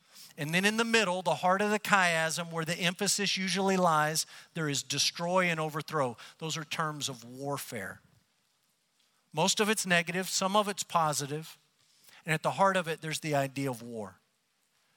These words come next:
Jeremiah is telling God's people over and over and over again, "There is a nation that's gonna march against you. They're not just coming from nowhere. God is sending them to punish you."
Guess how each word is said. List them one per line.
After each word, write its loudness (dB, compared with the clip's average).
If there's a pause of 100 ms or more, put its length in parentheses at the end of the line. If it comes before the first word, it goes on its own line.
(160)
Jeremiah 2
is -2
telling -2
God's 0
people -8
over -4
and -4
over -4
and -6
over -6
again, -8 (880)
"There -2
is 0
a -4
nation 0
that's -8
gonna -10
march -6
against -10
you. -10 (260)
They're 0
not 0
just -4
coming -4
from -12
nowhere. -8 (180)
God 0
is -2
sending -6
them -12
to -16
punish -10
you." -20